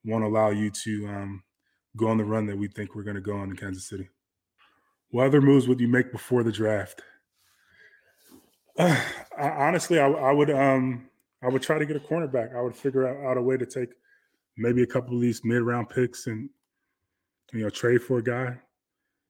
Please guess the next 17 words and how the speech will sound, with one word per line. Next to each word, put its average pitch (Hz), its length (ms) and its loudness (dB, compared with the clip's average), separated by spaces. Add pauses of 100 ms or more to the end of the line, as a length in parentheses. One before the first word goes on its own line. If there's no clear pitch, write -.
(120)
Maybe 123 280 4
I 117 60 2
go 123 160 2
get 123 140 2
a - 20 2
guy 120 160 0
like 113 220 -4
Patrick - 340 -6
Peterson, 127 560 -4 (1000)
um, 120 360 -2 (100)
a 123 120 -12
proven 135 420 -4
veteran. 127 420 2
He's 123 160 -8
older, 135 340 4
obviously, 127 640 -4
um, 113 380 -14